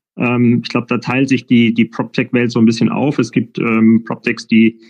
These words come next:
die vielleicht, äh, zusätzliche Mehrwerte generieren für Unternehmen oder auch im, im Bereich, äh, aktiv sind, wo es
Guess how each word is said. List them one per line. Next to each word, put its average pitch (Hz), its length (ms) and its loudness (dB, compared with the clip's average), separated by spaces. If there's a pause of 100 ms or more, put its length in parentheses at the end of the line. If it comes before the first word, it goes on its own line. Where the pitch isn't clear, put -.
(280)
die 127 100 0
vielleicht, 113 360 -2
äh, 107 160 -2
zusätzliche 123 580 0
Mehrwerte 135 640 2
generieren 131 560 0
für 135 160 0
Unternehmen 127 680 -2
oder 104 300 -6
auch 104 200 -6
im, 113 120 2
im 110 140 -2
Bereich, 104 480 -6
äh, 117 60 -8
aktiv 113 840 -2
sind, 117 240 2
wo 107 120 4
es - 180 -4